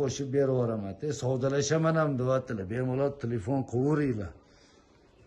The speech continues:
Joyi egasini haqqi bor, любой summani aytishga. Sizlar ham bemalol telefon qilib, "Mana bunchaga berasizmi? Mana bunaqaga bo'ladimi?"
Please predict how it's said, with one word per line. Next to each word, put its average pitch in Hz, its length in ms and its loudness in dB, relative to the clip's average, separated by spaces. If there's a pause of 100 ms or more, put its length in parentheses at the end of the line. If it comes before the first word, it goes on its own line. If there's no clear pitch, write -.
(1000)
Joyi 135 340 2 (100)
egasini 147 480 0
haqqi 147 320 0
bor, 139 160 4 (100)
любой 131 240 0
summani 135 560 0
aytishga. - 420 -8 (760)
Sizlar 120 300 2
ham 147 160 2
bemalol 175 520 6 (120)
telefon 135 380 2 (100)
qilib, 151 300 4
"Mana 139 140 4
bunchaga 139 400 2 (100)
berasizmi? 143 640 4 (800)
Mana 127 180 2
bunaqaga 139 480 2 (480)
bo'ladimi?" 151 580 6